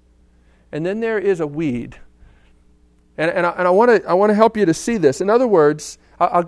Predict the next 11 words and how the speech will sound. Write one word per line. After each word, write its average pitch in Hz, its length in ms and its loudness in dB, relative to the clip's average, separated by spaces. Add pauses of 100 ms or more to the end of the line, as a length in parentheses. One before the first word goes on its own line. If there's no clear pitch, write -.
I'll 180 100 2
give 190 160 -8
you 196 80 -10
just 170 220 -8
one. 127 300 -6 (800)
Love. 165 600 4 (320)
What's 247 260 2
the 302 100 -6
counterfeit 220 680 -6
of 127 120 -10
love? - 500 -8